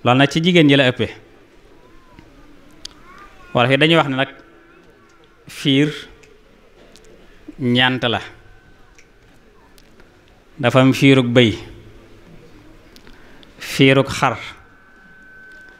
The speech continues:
fiirug ginaar, fiirug xaj. Fiirug béy moom aw làmmiñam la yor rek. Wer, wer, wer, wer ju dul selaw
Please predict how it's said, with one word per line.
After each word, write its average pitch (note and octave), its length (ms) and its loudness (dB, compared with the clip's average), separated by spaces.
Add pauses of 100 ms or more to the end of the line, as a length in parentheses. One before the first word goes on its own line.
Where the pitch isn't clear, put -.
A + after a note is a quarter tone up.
(140)
fiirug C3 480 -4
ginaar, C3+ 400 2 (1300)
fiirug B2 360 -4
xaj. A2 180 -4 (2750)
Fiirug E3+ 460 2
béy D#3+ 140 4
moom D#3 260 0
aw D3+ 120 0
làmmiñam C#3+ 420 -2
la C3+ 80 -2
yor C3 180 -2
rek. A2 160 -8 (1400)
Wer, C#3 280 0 (240)
wer, C3 300 -2
wer, C3+ 180 0 (100)
wer C3+ 160 0 (100)
ju C3+ 60 -2
dul C3 140 -4
selaw B2+ 300 -2